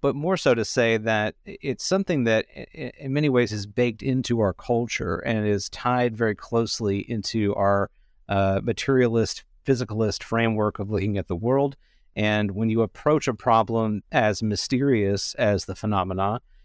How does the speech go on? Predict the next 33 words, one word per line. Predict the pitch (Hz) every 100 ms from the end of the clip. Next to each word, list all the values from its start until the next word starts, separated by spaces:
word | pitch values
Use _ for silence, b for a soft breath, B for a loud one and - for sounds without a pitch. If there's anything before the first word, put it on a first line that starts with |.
| _ -
uh, | 104 101 98
you're | 123 117
approaching | 107 - 139 - 117 107
it | 107 -
with | 113 110 101 - -
the, | 113 110 107 -
the | 117 104 113 101
toolkit | 180 175 - 139 120
that | 123
you | 117
have, | - 117 98 98 101 _ _ _ -
and, | 117 107 107 110
and | 127 110
tho-, | 120 123
those | 127 123 -
tools | - 143 123 101
may | 117 110
be | 107 104 - _ _ _ -
completely | 131 110 160 135 120
inadequate | 110 113 110 107 101 92
in | 127 110
order | 104 101
to | -
be | 101
able | 101 104
to | 90 113 98
actually | 110 85 - 120
engage | 117 104 110 113 90
with, | 101 98
interact | 120 107 107 107 -
with, | 107 98 95
and | 117 110
understand | 95 - - 170 131 110